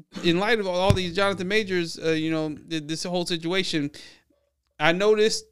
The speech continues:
and I don't care what people say. I, I know that y'all, y'all only doing this because of, in light of a new scandal. But there's, like, this is one YouTuber. They, he did the rankings,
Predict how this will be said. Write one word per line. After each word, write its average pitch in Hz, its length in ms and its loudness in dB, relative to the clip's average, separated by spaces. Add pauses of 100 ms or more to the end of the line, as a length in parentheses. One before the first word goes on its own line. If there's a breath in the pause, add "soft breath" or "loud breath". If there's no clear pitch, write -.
and 143 440 2 (760)
I 196 80 -2
don't 208 160 0
care 165 120 2
what 151 320 0 (440)
people 135 240 -2
say. 123 400 0 (120)
I, 147 200 -6
I 170 140 4
know 196 280 0
that 156 220 -2
y'all, 139 400 2
y'all 139 280 0
only 139 200 0
doing 139 180 0
this 123 160 -2
because 127 400 -2
of, 123 220 -4
in 127 140 -4
light 131 180 2
of 120 80 -8
a - 20 -6
new 127 140 -2
scandal. 127 440 -4 (200)
But 143 240 -2
there's, 269 220 2
like, 175 220 6 (220 loud breath)
this 339 140 -8
is 381 80 -6
one 240 220 0
YouTuber. 214 340 -4
They, 226 240 4 (200 loud breath)
he 190 100 -4
did 180 180 -4
the 160 80 2
rankings, 175 520 4